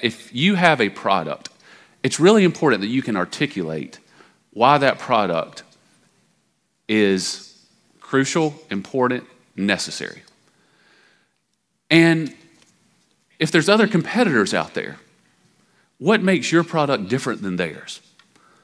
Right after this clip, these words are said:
There's lots of churches, they're not our competitors, but what makes us different here? What does make us different in this place?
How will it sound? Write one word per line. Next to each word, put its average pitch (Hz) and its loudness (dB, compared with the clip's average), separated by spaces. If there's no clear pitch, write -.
There's 214 -4
lots 202 6
of 160 0
churches, 180 4
they're 185 4
not 185 8
our 156 4
competitors, 151 0
but 139 6
what 311 8
makes 339 6
us 185 4
different 127 0
here? 85 -6
What 262 2
does 294 6
make 160 4
us 117 0
different 92 -6
in 87 -8
this 85 -10
place? - -16